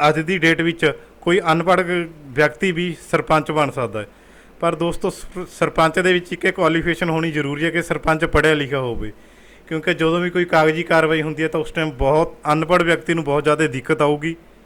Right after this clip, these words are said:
ਤੇ ਸਰਪੰਚ ਦੇ ਵਿੱਚ ਹੋਰ ਕੀ ਕੀ ਕੁਆਲਿਟੀਆਂ ਹੁੰਦੀਆਂ। ਦੋਸਤੋ, ਜਿਹੜਾ ਆਪਾਂ ਨਾ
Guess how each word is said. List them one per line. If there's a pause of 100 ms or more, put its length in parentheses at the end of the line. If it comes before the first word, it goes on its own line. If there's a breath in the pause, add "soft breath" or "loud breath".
(420 soft breath)
ਤੇ
ਸਰਪੰਚ
ਦੇ
ਵਿੱਚ
ਹੋਰ
ਕੀ
ਕੀ
ਕੁਆਲਿਟੀਆਂ
ਹੁੰਦੀਆਂ। (880 soft breath)
ਦੋਸਤੋ, (1000)
ਜਿਹੜਾ
ਆਪਾਂ
ਨਾ